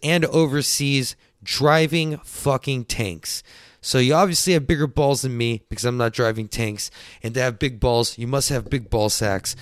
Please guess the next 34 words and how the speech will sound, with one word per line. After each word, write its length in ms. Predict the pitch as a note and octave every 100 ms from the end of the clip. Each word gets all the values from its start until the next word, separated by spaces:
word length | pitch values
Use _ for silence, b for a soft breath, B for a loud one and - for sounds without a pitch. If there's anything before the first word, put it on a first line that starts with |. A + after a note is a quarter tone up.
| B B
So 240 | - A#2+
big 460 | A2+ - C3+ B2+ A#2+
ball 180 | A2+
sacks 380 | G#2+ - G#2 -
must 360 | - G#2+ A2 -
mean 260 | A2 G#2 F2+
that 140 | G#2
you 100 | G2
were 100 | G#2
very 280 | F#2 G2+ G2+
courageous. 680 | - G2 F#2 F2+ - - - - - - - - - - - - -
So 160 | -
at 180 | A#2+ A#2+
Platypus 420 | A2+ A2+ A2 A2 -
Bartender, 640 | A2 G#2 - G#2 G2+ F#2+ B B B B B
um, 420 | - A2+ A2 G#2 -
sorry 320 | - C#3+ A#2+
if 120 | A#2+
I 120 | A#2 G#2+
share 340 | - - A#2+
that 120 | A2+
story 320 | A2 - A#2 A2+
and 80 |
you 80 | G#2+
didn't 240 | G#2 G#2+ G#2
want 240 | G#2+ -
to, 200 | - G#2
but 180 | G2 G#2
I 40 | G2+
hope 240 | G2+ -
you 100 | G#2
laughed 320 | F#2+ E2+ -
at 200 | D#2 E2
it. 120 | D#2+